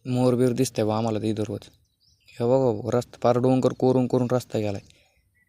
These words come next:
आणि इथं बघा आम्हाला सिमेंट रस्ता लागला फार. वरून तर बघा भाऊ, खालचं कसलं भारी हिरवंगार दिसतंय अख्खं. अजून दोन तीन पाऊस झाला तर भाऊ, हे डोंगर अख्खा हिरवागार होईन.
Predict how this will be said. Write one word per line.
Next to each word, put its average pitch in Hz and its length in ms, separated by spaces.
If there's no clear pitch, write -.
आणि 131 200
इथं 123 140
बघा 123 200
आम्हाला 123 220
सिमेंट 117 360
रस्ता 117 360
लागला 104 300
फार. 101 160
वरून 135 280
तर 127 100
बघा 139 180
भाऊ, 127 160
खालचं 117 300
कसलं 127 300
भारी 110 180
हिरवंगार 113 480
दिसतंय 113 380
अख्खं. 113 260
अजून 143 280
दोन 151 220
तीन 151 120
पाऊस 147 220
झाला 143 180
तर 123 60
भाऊ, 123 140
हे 117 120
डोंगर 123 320
अख्खा 127 240
हिरवागार 113 420
होईन. 104 260